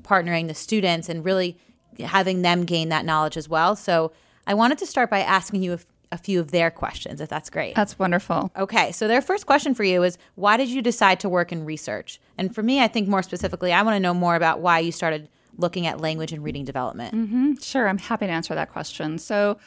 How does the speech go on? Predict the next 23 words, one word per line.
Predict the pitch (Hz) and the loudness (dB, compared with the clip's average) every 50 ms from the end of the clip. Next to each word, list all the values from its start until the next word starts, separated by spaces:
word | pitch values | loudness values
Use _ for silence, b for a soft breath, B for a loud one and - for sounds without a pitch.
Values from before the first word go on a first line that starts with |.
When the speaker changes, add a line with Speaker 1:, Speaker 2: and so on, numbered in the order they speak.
| b b b b b b b b b b b b - | b b b b b b b b b b b b 2
Speaker 2:
even | 277 349 427 453 453 | 2 4 4 0 -2
when | 427 403 370 | -2 0 0
I | 349 330 294 | 2 4 4
was | 285 262 233 247 | 4 2 0 -4
fairly | - - - - - 208 214 233 240 240 240 | -10 -16 -4 -2 0 2 2 2 0 0 0
young, | 214 196 190 185 196 233 269 285 285 | 0 0 0 0 2 2 0 0 2
I | - | 2
was | 220 185 170 165 - | 0 0 0 -2 -4
just | - - 190 - - | -4 -4 -2 0 0
a | 180 | -2
really | 156 160 175 185 190 190 | 0 2 2 2 2 0
curious | - - - 175 170 185 196 208 - | -2 -2 0 0 2 2 2 0 -2
person. | - - 190 190 202 - 269 285 403 - _ _ - - _ | -2 -2 -2 -2 0 -2 -4 -6 -6 -8 _ _ -20 -8 _
And | 196 196 190 185 185 185 180 180 | 0 2 2 2 0 -2 -2 -2
so | - - - 190 190 190 185 185 185 180 175 - - | -2 -2 0 2 2 2 2 2 2 0 0 0 0
I | 185 180 185 180 185 - - | 0 2 2 2 0 0 0
always | - 202 214 220 220 214 214 - | 0 0 2 2 0 0 -2 -4
had | - 220 | -4 -4
a | 208 | -2
lot | 196 185 190 - | 0 2 2 2
of | 175 185 | 2 0
why | 156 135 135 - - | 0 0 2 2 0
questions. | - - 202 208 - - - 254 254 262 330 349 311 - - | 0 -2 -2 -4 -4 -4 -2 0 0 0 0 -2 -4 -8 -12